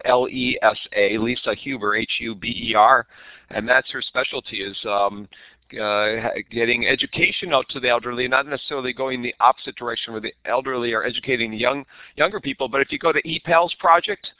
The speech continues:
there's a couple of things happening at E pals where, um, people in nursing homes and so forth are giving kids feedback on book reports and stuff like that. So, um, so there's a couple of things you might look up, E pals and Get Links.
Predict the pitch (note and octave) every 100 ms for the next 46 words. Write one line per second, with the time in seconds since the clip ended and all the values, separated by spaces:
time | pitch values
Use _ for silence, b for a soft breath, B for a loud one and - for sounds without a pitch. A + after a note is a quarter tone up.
0 | B B B C#3 C#3 D#3 F3+ - E3+ D3
1 | B2 D#3+ D3+ D#3 D3 - C#3+ B2+ B2 F3+
2 | - E3+ C#3+ B2 A#2+ - C3+ B2+ B2 A#2
3 | A#2 b b b - B2 A#2+ A#2+ - _
4 | - D#3 D3+ D3+ C#3 C3 C#3 - C#3 C3+
5 | B2+ B2 - D3 - D3 C3 B2+ A#2 C3+
6 | C3 A#2+ C#3 B2 - C#3+ B2+ B2+ - A#2+
7 | G#2+ B2+ - C#3+ D3 D3 - B2+ - C3
8 | - C#3 - C#3 - _ _ b b b
9 | b - - B2+ A#2 A#2 A#2 A2+ - C3
10 | B2+ C3+ C3 C3+ - B2 G#2 A#2+ A2+ A2
11 | A2 A2+ A2 - - C3+ - B2+ A#2+ A#2+
12 | A#2+ B2 G#2+ G#2+ G2+ B2 - A#2+ G#2+ -